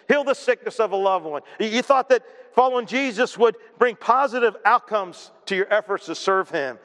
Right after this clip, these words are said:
would give you a lot more happy times. You thought that following Jesus would mean that you would become part of a community,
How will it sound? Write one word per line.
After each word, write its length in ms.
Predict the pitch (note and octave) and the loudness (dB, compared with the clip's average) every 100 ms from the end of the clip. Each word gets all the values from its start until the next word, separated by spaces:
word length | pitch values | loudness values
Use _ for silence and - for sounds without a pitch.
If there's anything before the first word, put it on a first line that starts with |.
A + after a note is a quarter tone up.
| - - - - | -20 -20 -14 -2
would 140 | F3 | 0
give 240 | G3 C#4 | 2 0
you 120 | A3+ A3 | 2 2
a 60 | |
lot 260 | A3+ C4+ C4 | 2 0 0
more 140 | B3 | -2
happy 380 | A3 A3+ G#3 G3+ | 0 0 -2 -8
times. 720 | - G3 F#3 D#3 A#2+ - - _ _ _ _ _ _ - | -2 0 2 0 -6 -18 -20 _ _ _ _ _ _ -4
You 80 | |
thought 240 | G3 C4+ B3 | 2 2 2
that 120 | A#3+ | -4
following 380 | - C4 B3+ A3 | 0 0 0 -4
Jesus 400 | G#3 C4+ A#3 F#3+ | -4 -4 -4 -2
would 140 | A3 | -2
mean 200 | A3+ C4 | 0 0
that 180 | A#3 G#3+ | 0 0
you 100 | B3+ | -4
would 120 | B3+ | -4
become 300 | F#3+ - B3 | -6 -2 -4
part 220 | - B3+ | 0 0
of 100 | A#3 | 2
a 60 | G3+ | -2
community, 840 | - G#3+ A#3 C4 B3 G3+ F#3+ F#3 | -2 -6 -4 -2 0 0 -2 -4